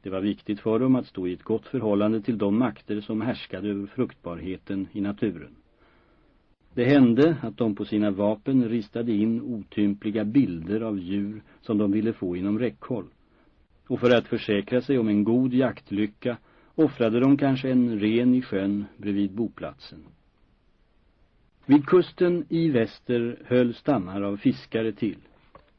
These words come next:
De jagade säl med klubbor och spjut och fångade fisk med krok och nät. Kanske använde de något slags kanot, en typ av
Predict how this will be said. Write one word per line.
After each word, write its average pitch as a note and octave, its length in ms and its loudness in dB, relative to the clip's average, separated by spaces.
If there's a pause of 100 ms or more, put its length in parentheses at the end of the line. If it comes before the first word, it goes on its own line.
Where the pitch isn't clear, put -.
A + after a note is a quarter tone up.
(1000)
De C#3+ 180 6
jagade A#2 440 6
säl C3 400 2
med C3 200 2
klubbor G#2+ 460 0
och A2 100 -6
spjut - 680 -8
och A2+ 160 -10
fångade A#2+ 380 2
fisk - 380 -4
med A#2 120 -8
krok A2 400 -2
och B2 80 2
nät. - 500 -6 (540)
Kanske D#3 680 2
använde A#2 580 4
de B2 160 4
något G#2 240 0
slags F2+ 300 -8
kanot, G2 720 -8 (720)
en G#2+ 160 -8
typ A#2+ 380 -2
av A#2 220 -4